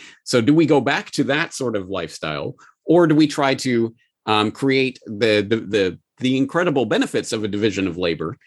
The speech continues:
within these new communities of interest? And I am a big believer in the idea that, yes, I, I mean, uh, certainly when you're talking about fully formed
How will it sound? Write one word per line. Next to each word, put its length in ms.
within 300
these 200
new 160
communities 540
of 80
interest? 440
And 120
I 100
am 160
a 40
big 200
believer 560
in 200
the 120
idea 340
that, 240
yes, 360
I, 240
I 60
mean, 160
uh, 220
certainly 380
when 140
you're 100
talking 360
about 260
fully 240
formed 360